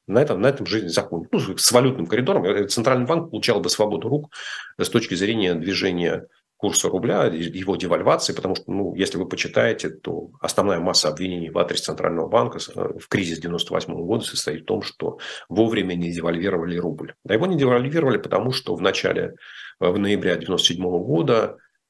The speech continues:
э, тогда вице-премьер, э, российского правительства Анатолий Чубайс,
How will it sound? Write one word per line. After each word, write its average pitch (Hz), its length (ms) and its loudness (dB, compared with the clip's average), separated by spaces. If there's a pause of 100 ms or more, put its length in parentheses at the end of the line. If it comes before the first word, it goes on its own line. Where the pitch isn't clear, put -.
(120)
э, 87 320 2
тогда 90 680 2
вице-премьер, 82 1000 -4 (120)
э, - 40 -6 (380)
российского 85 400 -4
правительства 85 380 -2
Анатолий 87 240 -2
Чубайс, 80 500 2